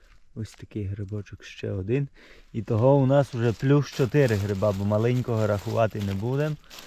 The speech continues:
І продовжую тут ходити. Тут досить таки вже хтось добряче так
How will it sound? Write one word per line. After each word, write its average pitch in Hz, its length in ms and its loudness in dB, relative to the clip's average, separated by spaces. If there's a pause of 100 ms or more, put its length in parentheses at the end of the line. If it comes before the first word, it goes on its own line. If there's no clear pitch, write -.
(1300)
І 214 120 2
продовжую 170 640 4
тут 165 200 -2
ходити. 143 480 2
Тут 151 220 -2
досить 175 600 2
таки 190 300 2
вже 175 200 2
хтось 175 360 2
добряче 160 680 2
так 123 340 -2